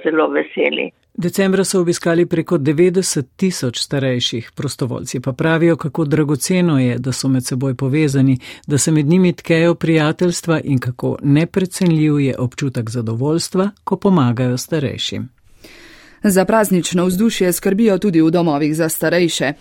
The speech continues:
Speaker 3: Da bi pregnali žalost in občutek osamljenosti, v večini domov pripravljajo številne dogodke. V Pegazovem domu v Rogaški Slatini že ves mesec prav diši po praznikih. Pri Peki Piškotov se je stanovalcem pridružila kolegica Gabriela Milošič.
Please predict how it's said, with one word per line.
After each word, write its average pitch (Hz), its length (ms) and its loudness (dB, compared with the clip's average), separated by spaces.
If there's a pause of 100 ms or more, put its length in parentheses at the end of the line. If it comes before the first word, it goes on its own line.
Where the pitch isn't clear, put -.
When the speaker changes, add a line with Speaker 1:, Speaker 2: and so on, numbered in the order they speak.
(360)
Speaker 3:
Da 180 160 2
bi 175 180 2
pregnali 180 500 2
žalost 175 500 0
in 156 120 2
občutek 160 420 -2
osamljenosti, 170 1000 2
v 185 80 2
večini 185 400 4
domov 170 300 2
pripravljajo 156 640 2
številne 156 460 0
dogodke. 151 540 0 (380)
V 185 200 2
Pegazovem 160 480 2
domu 175 260 2
v 156 80 2
Rogaški 151 400 0
Slatini 165 680 2
že 165 220 2
ves 190 320 -2
mesec 156 440 -2
prav 190 240 0
diši 175 280 0
po 143 120 -4
praznikih. 147 720 -2 (260)
Pri 165 140 0
Peki 156 260 -2
Piškotov 170 540 0
se 147 240 -2
je 156 40 -2
stanovalcem 180 640 0
pridružila 160 560 2
kolegica 190 540 0
Gabriela 190 520 0
Milošič. - 640 -4